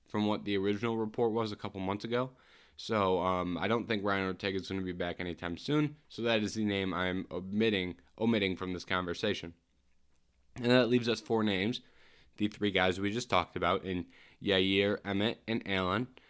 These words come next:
But we also have Max Holloway. Now, Max Holloway is not currently,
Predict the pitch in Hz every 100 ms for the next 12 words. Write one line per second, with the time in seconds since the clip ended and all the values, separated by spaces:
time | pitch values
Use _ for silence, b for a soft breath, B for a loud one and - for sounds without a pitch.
0 | B _ 120 143 165 175 175 131 117 107
1 | - 107 95 82 - b b 113 117 113
2 | 98 123 139 - 135 127 120 117 - 123
3 | 107 107 101 107 - - 104 104 90 98
4 | 92